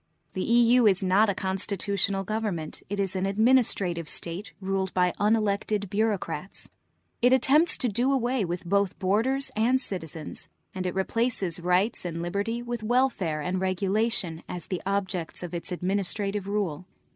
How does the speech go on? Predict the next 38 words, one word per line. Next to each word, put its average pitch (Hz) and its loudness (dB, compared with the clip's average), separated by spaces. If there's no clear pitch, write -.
Constitutional 269 2
government, 220 2
to - -8
say 170 0
nothing 180 -2
of 160 -6
liberal 180 -2
democracy, 175 -4
will 196 2
not 208 2
be 233 2
a 196 2
part 214 -2
of 160 -10
the 170 -4
politically 208 -4
correct, 202 -4
borderless 185 0
world 185 -4
into 180 -4
which 180 0
so 196 2
many 208 4
of 190 -2
our 175 0
political 202 -2
leaders 175 -2
wish 180 -6
to 185 -8
usher 175 -6
us. 151 -10
How 349 4
did 381 2
we 285 4
reach 269 0
such - 0
an 202 2
impasse? 175 -6